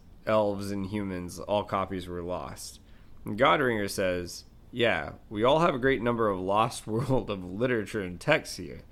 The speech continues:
That's one reason why our services come at a high premium. Now, you were saying you were in need of," <laughs> Godringer says, "Power is information.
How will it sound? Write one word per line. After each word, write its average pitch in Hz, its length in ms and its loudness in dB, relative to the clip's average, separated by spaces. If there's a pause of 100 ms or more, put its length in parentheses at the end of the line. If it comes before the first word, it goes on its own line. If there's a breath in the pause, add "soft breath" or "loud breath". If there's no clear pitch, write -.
(600 soft breath)
That's 131 240 2
one 139 160 6
reason 117 360 0
why 104 160 4
our 95 140 2
services 104 680 0
come 104 220 -4
at 95 100 0
a 92 60 0
high 107 260 6
premium. 123 580 -2 (460 soft breath)
Now, 98 280 2 (180)
you 117 120 -6
were 104 100 -2
saying 117 320 0
you 104 100 -4
were 98 100 -4
in 98 120 -4
need 113 200 0
of," 113 500 0 (220)
<laughs> - 240 -18
Godringer 113 840 0
says, 98 280 -6 (560 loud breath)
"Power 196 280 8
is 143 140 6
information. 127 720 0